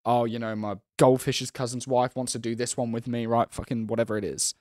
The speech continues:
If you have too many to choose from, my recommendation is, what can I talk about the most? So we've, you know,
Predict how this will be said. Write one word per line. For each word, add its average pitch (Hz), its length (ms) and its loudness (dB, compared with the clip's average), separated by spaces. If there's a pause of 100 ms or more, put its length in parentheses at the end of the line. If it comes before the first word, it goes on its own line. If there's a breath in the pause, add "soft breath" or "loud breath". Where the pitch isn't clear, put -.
If 214 320 6
you 220 140 6
have 208 160 8
too 170 320 4
many 131 220 4
to - 120 -6
choose 101 280 -2
from, 90 340 -10 (840)
my 131 160 8
recommendation 135 840 6
is, 107 640 4 (840)
what 180 200 10
can 185 120 10
I 175 80 10
talk 170 160 8
about - 180 6
the 123 60 0
most? 101 420 -2 (140)
So 113 180 0
we've, 117 160 2 (240)
you 110 100 -10
know, 82 100 -10